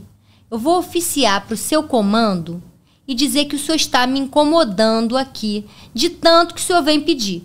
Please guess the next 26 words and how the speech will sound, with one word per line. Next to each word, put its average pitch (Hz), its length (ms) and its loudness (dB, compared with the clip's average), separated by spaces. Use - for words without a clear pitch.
Porque - 160 -4
eu 359 60 0
tenho 392 180 2
que 381 80 0
re-, 311 240 2
eu 247 100 -2
tenho 320 180 0
que 262 100 -4
receber 214 500 -2
advogado. 226 800 0
Eu 285 80 -4
não 415 100 -2
posso 359 340 4
ficar 392 160 0
recebendo 392 480 -2
parte, 320 320 -2
senão 403 160 2
eu 466 80 4
não 466 80 2
vou 494 120 4
fazer 480 220 2
outra 523 220 2
coisa 453 240 4
na 466 100 4
minha 508 180 6
vida." 247 180 -6